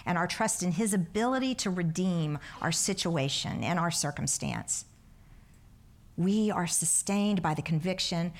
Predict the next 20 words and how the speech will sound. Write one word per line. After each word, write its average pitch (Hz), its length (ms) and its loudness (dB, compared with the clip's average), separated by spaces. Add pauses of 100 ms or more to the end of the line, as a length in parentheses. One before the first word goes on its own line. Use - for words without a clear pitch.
(160)
that 165 180 -2
our 170 120 -4
suffering 196 560 0
can 185 420 0
be 156 440 0 (360)
transfigured. 139 800 -2 (3000)
For 180 160 -2
the 170 80 2
Christian, - 640 -2 (600)
the 170 80 -6
path 202 260 -2
of 226 80 -2
suffering 160 720 0
leads 190 280 0
not 190 340 -2
to 175 100 -2
hopelessness, - 1120 -6 (760)
but 160 140 -4
to 160 80 -4
hope. 135 360 -10